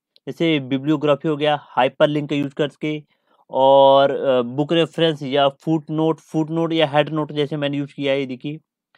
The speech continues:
पेज नंबर फ़ोर्टीन, यानी ऊपर हेडर नोट, एमएस वर्ड असाइनमेंट, नीचे मैंने यू-, फुटनोट यूज़ नहीं करने की कोशिश की, क्योंकि मैंने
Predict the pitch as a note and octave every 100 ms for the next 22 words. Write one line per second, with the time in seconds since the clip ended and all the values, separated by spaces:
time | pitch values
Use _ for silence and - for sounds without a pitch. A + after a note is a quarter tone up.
0 | _ _ _ D3 D3 D3+ D3 _ _ _
1 | - E3 D3+ E3+ E3+ _ _ _ D3+ C#3+
2 | B2+ D3+ D#3 D3 C3+ C#3 D3 D3+ E3 C3+
3 | C#3 C#3 C#3+ C3+ C3 A#2 A2 G2+ _ _
4 | _ _ - C#3 C3 D#3+ D3+ D3+ D3+ D3
5 | - D#3 D3 C#3+ D3+ C#3+ C#3+ D3 C#3+ -
6 | - C3 - E3 E3 _ D#3 _ _ _
7 | _ - C#3+ D3